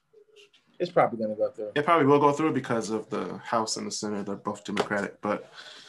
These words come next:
Speaker 2: majority Democratic, I mean. Um,
Speaker 1: I mean, I mean, they,
Speaker 2: it might work.
Speaker 1: McDonald's employees, y'all really wanna give them fifteen dollars an hour?
Speaker 2: I don't want it. I don't. I really don't. But they deserve it.
Speaker 1: <laughs> Huh?
Speaker 2: They deserve it.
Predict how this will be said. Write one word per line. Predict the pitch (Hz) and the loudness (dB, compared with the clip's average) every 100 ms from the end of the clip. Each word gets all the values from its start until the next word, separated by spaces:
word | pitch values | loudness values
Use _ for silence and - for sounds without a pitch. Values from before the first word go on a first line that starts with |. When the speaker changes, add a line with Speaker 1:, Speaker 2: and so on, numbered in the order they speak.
| - _ - | -20 _ 0
Speaker 2:
majority | 135 135 117 | 2 4 4
Democratic, | 104 107 104 110 95 104 | 2 -2 -4 -4 -4 -4
I | |
mean. | 98 98 - - - - - - - - | -6 -6 -10 -18 -18 -20 -20 -20 -20 -8
Um, | 113 107 | -4 -2
Speaker 1:
I | 107 104 | 2 4
mean, | 180 180 165 147 131 - | 8 8 6 2 -2 0
I | 170 | 4
mean, | 190 175 156 143 135 | 6 4 2 0 4
they, | 180 | 4
Speaker 2:
it | 175 | 6
might | 131 113 | 4 6
work. | |
Speaker 1:
McDonald's | 165 170 160 | 6 6 2
employees, | 156 175 170 175 160 | 0 0 2 2 4
y'all | 156 | 4
really | 156 160 | 4 2
wanna | 156 156 | 0 -2
give | 156 | -2
them | 156 151 | -2 -2
fifteen | 156 - 156 | -4 -4 0
dollars | 147 147 | 4 4
an | 147 | 2
hour? | 147 151 151 _ - - | 0 0 -4 _ -14 2
Speaker 2:
I | 143 147 | 4 6
don't | 135 117 | 6 6
want | 120 113 | 4 2
it. | 120 | 2
I | 127 | 2
don't. | 127 117 - - _ _ _ _ | 4 2 -2 -10 _ _ _ _
I | 120 | -4
really | 113 107 | -2 -2
don't. | 107 104 - _ _ _ - | -4 -4 -6 _ _ _ 0
But | 165 | 4
they | 196 | 6
deserve | 143 120 110 123 208 | 6 4 4 4 4
it. | 185 - | 2 2
Speaker 1:
<laughs> | - - - - - - - - - - - - - | -4 -6 -20 -20 -20 -20 -20 -20 -20 -20 -20 -20 0
Huh? | 156 175 220 - _ _ - _ | 6 6 4 -6 _ _ -20 _
Speaker 2:
They | 202 220 | 6 8
deserve | 165 131 127 | 8 8 8
it. | 143 - | 6 2